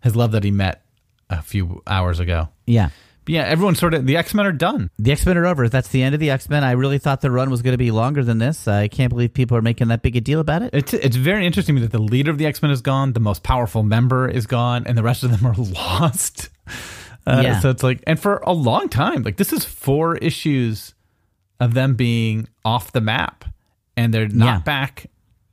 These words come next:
Speaker 1: next issue, 'cause I s-, I started to read that one. So I don't know when they get back to, to Westchester <laughs> and their mansion.
Speaker 2: What are we gonna read next time, Kev?
Speaker 1: Um, we'll start with issue one eighteen. We'll e-, read four or five issues.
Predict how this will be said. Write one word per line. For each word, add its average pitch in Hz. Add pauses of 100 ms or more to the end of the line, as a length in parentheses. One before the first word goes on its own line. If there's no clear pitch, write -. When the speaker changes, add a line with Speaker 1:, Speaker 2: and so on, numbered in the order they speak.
(160)
Speaker 1:
next 151
issue, 101
'cause 95
I 104
s-, -
I 104 (140)
started 117
to 107
read 107
that 113
one. 92 (420)
So 107
I 120
don't 165
know 170
when 151
they 135
get 107
back 101
to, 95
to 90 (580)
Westchester 104 (240)
<laughs> -
and 120
their 110
mansion. 107 (200)
Speaker 2:
What 127
are 160
we 175
gonna 165
read 156
next 156
time, 90
Kev? 90 (260)
Speaker 1:
Um, 131
we'll 160
start 190
with 165
issue 156
one 135
eighteen. 135
We'll 127
e-, 120
read 117
four 104
or 98
five 101
issues. 110